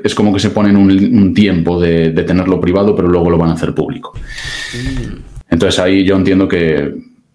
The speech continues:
Speaker 1: que habrá muchos exchanges que, que apliquen la liquidez concentrada también.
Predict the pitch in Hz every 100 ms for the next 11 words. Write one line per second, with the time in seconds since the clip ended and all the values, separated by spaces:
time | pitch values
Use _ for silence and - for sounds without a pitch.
0 | _ _ _ 92 87 87 87 85 85 87
1 | - 95 92 92 - 87 80 76 73 82
2 | 78 73 69 71 80 82 87 82 82 78
3 | 80 80 - 82 78 73 76 71 69 76
4 | 78